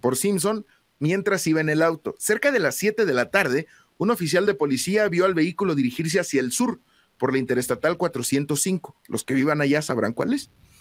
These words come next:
Este, cuando se acercó a la Bronco con las luces encendidas, el conductor, Al Collins, iba con, iba,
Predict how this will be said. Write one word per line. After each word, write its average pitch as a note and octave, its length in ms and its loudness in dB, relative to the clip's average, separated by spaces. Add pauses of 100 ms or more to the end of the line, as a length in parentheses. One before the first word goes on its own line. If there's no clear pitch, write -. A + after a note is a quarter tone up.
(300)
Este, E3+ 400 0
cuando F#3 360 4
se F#3 120 2
acercó F3+ 340 2
a A#3 60 6
la G#3+ 180 6
Bronco A3 540 2
con D#3 160 0
las D3+ 160 2
luces F3 340 0
encendidas, E3 840 0 (340)
el A#2 140 0
conductor, D3 640 0 (800)
Al B2 160 2
Collins, A3+ 580 0 (380)
iba F3+ 260 2
con, C#3 380 0
iba, D3+ 580 4